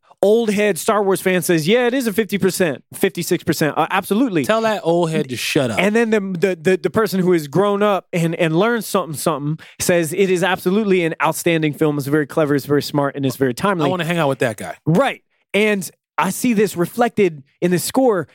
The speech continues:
Speaker 1: and then I looked into it. There's something fishy going on. There's some darkness down there.
Speaker 2: Mm.
Speaker 1: So we're gonna have to get into it soon.
Speaker 2: Somebody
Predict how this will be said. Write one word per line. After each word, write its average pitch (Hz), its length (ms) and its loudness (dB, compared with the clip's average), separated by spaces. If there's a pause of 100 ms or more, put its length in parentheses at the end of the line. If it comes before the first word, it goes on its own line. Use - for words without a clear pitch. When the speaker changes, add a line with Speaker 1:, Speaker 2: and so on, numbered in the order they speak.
(160)
Speaker 1:
and 151 120 0
then 175 120 2
I 151 60 2
looked 151 260 0
into 196 280 2
it. 120 140 -4 (840)
There's - 120 -2
something 117 280 -4
fishy 147 240 -2
going 98 300 -6
on. - 300 -12 (600)
There's 135 140 0
some 131 180 -4
darkness 123 460 -4
down - 240 -8
there. - 320 -10
Speaker 2:
Mm. 156 360 0
Speaker 1:
So 147 100 0
we're 147 60 -2
gonna 180 140 0
have 160 100 -2
to 160 60 -2
get 151 140 2
into 135 220 0
it 123 120 0
soon. 113 360 0
Speaker 2:
Somebody 127 760 -2